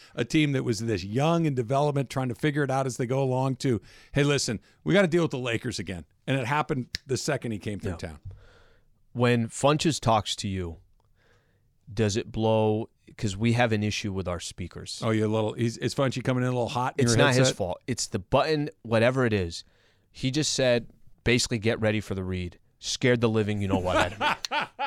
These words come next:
Speaker 3: It's always this
Speaker 2: I
Speaker 3: microphone. I don't know.
Speaker 2: jumped.
Speaker 1: Sound fine to me, Funch.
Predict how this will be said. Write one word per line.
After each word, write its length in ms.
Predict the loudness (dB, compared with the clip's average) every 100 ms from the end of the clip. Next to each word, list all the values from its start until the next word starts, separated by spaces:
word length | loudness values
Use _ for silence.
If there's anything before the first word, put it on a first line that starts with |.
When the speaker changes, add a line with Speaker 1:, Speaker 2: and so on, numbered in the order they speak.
| -6
Speaker 3:
It's 160 | -2
always 480 | 6 8 10 8 6
this 240 | 4 6 8
Speaker 2:
I 80 | 8
Speaker 3:
microphone. 500 | 8 6 4 0 4
I 80 | 4
don't 120 | 6
know. 220 | 6 6
Speaker 2:
jumped. 600 | 6 6 6 0 -4 -6 -10 _
Speaker 1:
Sound 280 | -4 0 2
fine 180 | 2 4
to 60 | 6
me, 160 | 4
Funch. 440 | 4 2 2 -2